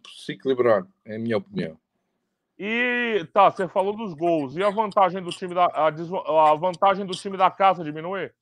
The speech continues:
Speaker 2: na tua opinião?
Speaker 1: Não. Não. Não. Acabei de
Speaker 2: Então,
Speaker 1: dizer,
Speaker 2: tor-,
Speaker 1: acabei de
Speaker 2: torcida
Speaker 1: dizer.
Speaker 2: pra você não faz diferença nenhuma?
Speaker 1: Não. Nenhuma.
Speaker 2: Ah, eu, eu
Speaker 1: Absolutamente
Speaker 2: acho que
Speaker 1: nenhuma.
Speaker 2: faz, eu acho que faz, eu acho que faz.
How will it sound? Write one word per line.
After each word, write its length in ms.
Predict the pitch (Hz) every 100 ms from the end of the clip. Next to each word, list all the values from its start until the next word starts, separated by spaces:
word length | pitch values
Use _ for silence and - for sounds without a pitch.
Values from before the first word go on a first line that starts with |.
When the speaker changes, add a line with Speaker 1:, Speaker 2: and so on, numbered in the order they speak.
| _
Speaker 2:
na 60 | 127
tua 140 | 139
opinião? 380 | 123 135 160 180 _ _ _ _ _ _ _
Speaker 1:
Não. 340 | 123 120 95 - _ _ _ _ _
Não. 260 | 101 87 95 - _ _ _ _ _
Não. 200 | 107 123 _ _ _ _ -
Acabei 260 | 120 175 196
de 60 |
Speaker 2:
Então, 140 | 190 -
Speaker 1:
dizer, 100 | 160
Speaker 2:
tor-, 100 | 175
Speaker 1:
acabei 120 | 466
de 60 | -
Speaker 2:
torcida 320 | - 135 - -
Speaker 1:
dizer. 80 | -
Speaker 2:
pra 80 | 226
você 260 | 226 247 247
não 80 |
faz 160 | 262 214
diferença 340 | - 233 240
nenhuma? 340 | 240 208 139 110 _ _ _ _ _
Speaker 1:
Não. 300 | 151 139 139 _ _ _ _ _ _ _ _ _ -
Nenhuma. 440 | 107 113 101 95 -
Speaker 2:
Ah, 120 | 110 -
eu, 60 | 120
eu 360 | 113 123 151
Speaker 1:
Absolutamente 80 | -
Speaker 2:
acho 80 | 139
que 140 | 104 98
Speaker 1:
nenhuma. 160 | 95
Speaker 2:
faz, 220 | 151 170 -
eu 180 | 120 131
acho 140 | 135
que 100 | -
faz, 460 | 175 147 117 104 _ _
eu 100 | 110
acho 100 | 110
que 100 | 139
faz. 240 | 139 123